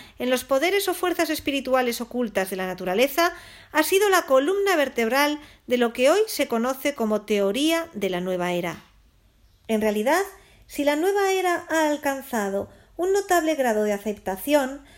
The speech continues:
ha sido porque la cosmovisión en que se basa ya estaba ampliamente aceptada. El terreno estaba bien preparado por el crecimiento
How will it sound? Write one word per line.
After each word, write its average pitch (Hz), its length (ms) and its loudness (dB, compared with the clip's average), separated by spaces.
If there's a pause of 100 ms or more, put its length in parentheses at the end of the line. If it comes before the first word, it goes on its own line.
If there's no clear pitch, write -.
(180)
ha 311 80 0
sido 392 260 2
porque 285 520 2
la 233 220 -2
cosmovisión 233 920 -2 (220)
en 240 160 -4
que 220 120 -2
se 277 180 -2
basa 392 300 0 (400)
ya 330 220 4
estaba 349 720 0
ampliamente 226 720 0
aceptada. 202 760 -2 (580)
El 254 140 -2
terreno 392 400 2 (320)
estaba 370 400 0
bien 349 260 -2
preparado 320 640 0
por 254 140 0
el 233 140 -4
crecimiento 320 800 -4